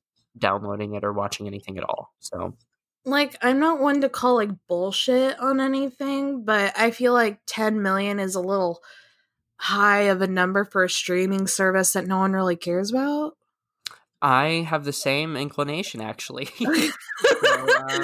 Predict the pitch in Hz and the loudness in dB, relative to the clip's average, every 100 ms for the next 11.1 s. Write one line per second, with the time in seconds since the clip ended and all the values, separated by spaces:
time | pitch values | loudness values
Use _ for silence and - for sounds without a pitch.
0 | - 381 - - - 240 302 311 - 339 | -4 -10 -14 0 0 2 0 -2 -2 -4
1 | 330 320 240 226 220 214 - 202 196 202 | -4 -2 0 2 4 2 -2 -10 -2 0
2 | 185 - 180 196 185 185 185 175 190 180 | 0 -6 -2 2 2 0 -2 -2 -4 -6
3 | 180 170 170 185 226 226 _ _ _ _ | -6 -6 -4 -4 -6 -10 _ _ _ _
4 | _ _ 131 135 131 113 95 151 165 180 | _ _ -8 -2 0 -2 -4 -8 -12 -12
5 | 180 147 117 - 131 127 120 117 - 117 | -10 -10 -10 -4 -2 -2 -6 -12 -10 -8
6 | 113 98 104 - 107 107 107 110 113 110 | -8 -12 -14 -12 -12 -10 -12 -12 -12 -10
7 | 113 113 104 104 - 104 - 107 107 101 | -10 -8 -8 -8 -8 -8 -10 -10 -8 -4
8 | 101 - 107 110 107 - 107 107 104 107 | -4 -2 0 2 2 0 -2 0 0 0
9 | 104 104 117 110 104 104 - 98 - 107 | 0 -4 0 2 2 0 -4 -4 -4 -2
10 | - 104 - 101 104 104 95 - 104 107 | -2 -4 -2 0 2 2 0 -2 -2 -2
11 | - | -8